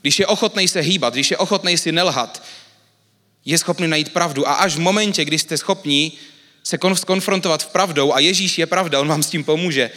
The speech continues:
jeho podstata je pravda, tak pak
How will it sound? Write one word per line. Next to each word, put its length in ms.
jeho 300
podstata 400
je 80
pravda, 480
tak 180
pak 320